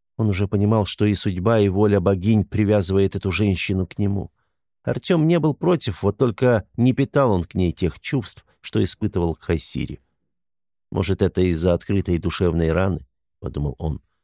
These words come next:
Мила вошла в ночной сорочке с накинутым на плечи большим шерстяным платком,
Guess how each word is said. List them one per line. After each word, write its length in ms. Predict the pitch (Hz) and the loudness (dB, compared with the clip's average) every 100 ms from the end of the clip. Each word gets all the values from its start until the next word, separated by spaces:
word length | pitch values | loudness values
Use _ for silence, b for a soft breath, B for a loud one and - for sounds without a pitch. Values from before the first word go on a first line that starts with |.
| _ _ _ _ _ | _ _ _ _ _
Мила 240 | 143 147 131 | 0 2 4
вошла 420 | 123 104 127 120 | 2 2 0 2
в 60 | 104 | 2
ночной 340 | 110 - 117 | 0 0 0
сорочке 640 | - 113 143 - - 123 - B | 2 0 0 0 2 2 0 B
с 100 | - | -2
накинутым 480 | 110 113 107 104 107 | 0 2 2 2 2
на 120 | 98 | 2
плечи 300 | 110 110 101 | 0 -2 0
большим 460 | 92 101 - 107 | 0 0 0 -4
шерстяным 540 | 90 107 95 110 101 95 | -2 -4 -4 0 0 0
платком, 540 | 104 107 - 80 73 | -2 -4 -2 -2 -2